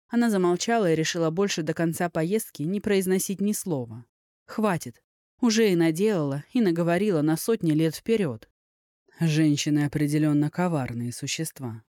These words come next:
Их ничто не остановит на пути к цели. Лекси проглотила встречную фразу. Нет, нет, нет, она будет сидеть паинькой и смотреть в окно,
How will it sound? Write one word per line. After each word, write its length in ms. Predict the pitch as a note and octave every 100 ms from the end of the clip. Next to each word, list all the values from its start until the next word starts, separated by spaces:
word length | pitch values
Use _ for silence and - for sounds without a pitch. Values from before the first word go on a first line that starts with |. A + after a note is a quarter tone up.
| _ _ _ -
Их 200 | G3 -
ничто 400 | F#3 F3+ - C#3
не 140 | B2
остановит 640 | B2+ - C#3 E3 F3 C#3 D3+
на 100 | D#3
пути 300 | E3+ D#3+ D#3+
к 100 | -
цели. 480 | - C3+ A2+ A#2+ - _ _ _ _ _ -
Лекси 340 | G#3 A3 E3
проглотила 560 | D#3+ D3+ E3 D#3+ G#3+ D#3
встречную 540 | - E3+ D#3+ F3+ F#3
фразу. 500 | - D#3+ C3 A#2 A#2+ _ _ _ _ _ -
Нет, 320 | G3+ G3+ -
нет, 200 | G#3 A3
нет, 300 | F3 C3+ A#2 -
она 220 | F#3+ G3+
будет 280 | F#3+ F#3 F3
сидеть 280 | F#3 F#3
паинькой 480 | - A3+ F#3+ D3+ E3
и 120 | -
смотреть 400 | E3+ G3 G3 F#3
в 80 | E3+
окно, 400 | F#3+ - C3+ A2+